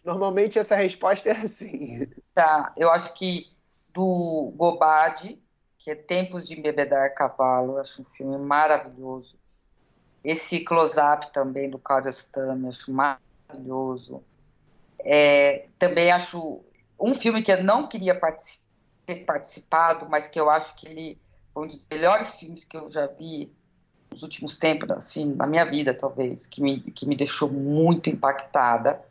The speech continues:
Speaker 2: Você fala, "Putz, isso é um cinema poderoso."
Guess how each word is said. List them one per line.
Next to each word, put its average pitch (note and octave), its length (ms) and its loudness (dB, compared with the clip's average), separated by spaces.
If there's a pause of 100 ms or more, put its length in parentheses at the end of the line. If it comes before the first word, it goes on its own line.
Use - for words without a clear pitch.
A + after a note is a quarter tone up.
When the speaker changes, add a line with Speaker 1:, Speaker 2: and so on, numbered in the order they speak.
(360)
Speaker 2:
Você - 180 -8
fala, C#3 320 2
"Putz, - 760 -16 (100)
isso D#3+ 280 -6
é E3 40 4
um D#3+ 60 2
cinema D3 460 0
poderoso." C#3+ 760 -2